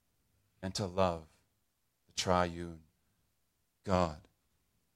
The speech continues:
And so John Owen says, "This is the foundation of our religion,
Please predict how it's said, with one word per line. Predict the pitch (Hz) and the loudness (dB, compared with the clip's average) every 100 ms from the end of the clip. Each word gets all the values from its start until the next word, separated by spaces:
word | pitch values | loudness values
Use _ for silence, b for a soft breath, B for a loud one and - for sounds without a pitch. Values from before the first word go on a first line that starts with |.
| _ _ _ _ _ _ _ _ _ _ _ _ 90 | _ _ _ _ _ _ _ _ _ _ _ _ -6
And | 85 | 2
so | 98 | 2
John | 92 98 95 | 6 6 6
Owen | 98 95 90 | 4 4 4
says, | 101 95 90 80 | 6 8 6 4
"This | 101 95 | 4 4
is | 95 | 2
the | 95 | -4
foundation | - 98 95 98 98 98 95 | 2 4 4 4 4 2 2
of | 95 | 2
our | 92 | 2
religion, | 90 92 87 82 | 0 -4 -4 -8